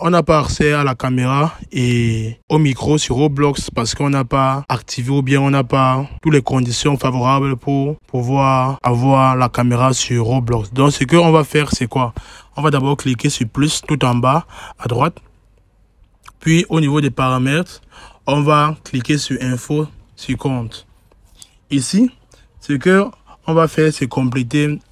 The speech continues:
notre inscription Roblox. Donc, on va mettre, on va cliquer sur prouver,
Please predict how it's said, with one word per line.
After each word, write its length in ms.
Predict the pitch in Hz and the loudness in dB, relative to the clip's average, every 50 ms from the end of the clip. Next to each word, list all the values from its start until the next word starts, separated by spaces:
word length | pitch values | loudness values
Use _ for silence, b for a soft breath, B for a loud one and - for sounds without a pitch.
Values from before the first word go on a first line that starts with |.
| _ - 202 | _ -14 -6
notre 300 | 147 151 156 - 151 135 | -4 -4 0 0 0 0
inscription 640 | 120 - - 127 117 - - 143 139 139 147 143 b b b b _ | 0 -2 -4 -4 -4 -4 -4 -4 -4 -4 -6 -10 b b b b _
Roblox. 680 | 117 117 131 143 143 135 135 131 117 110 - - - b b b b b b b _ | -8 -4 -2 0 0 0 -2 -4 -4 -6 -10 -16 -18 b b b b b b b _
Donc, 360 | 117 120 127 127 127 135 135 - - | -6 -4 -2 -2 -2 -4 -6 -8 -6
on 100 | 135 139 | -4 -2
va 120 | 143 139 | 0 0
mettre, 560 | 139 139 139 135 123 120 - 135 135 135 139 139 | 0 0 -2 -2 -4 -4 -4 -4 -4 -6 -6 -8
on 120 | - 139 | -6 -4
va 120 | 139 143 135 | -4 -4 -4
cliquer 240 | - 127 120 143 | -4 -6 -6 -6
sur 180 | 135 - - 123 | -8 -6 -8 -8
prouver, 580 | 113 - - 143 147 143 131 135 139 139 143 | -8 -6 -4 -2 -2 -2 -2 -2 -4 -4 -4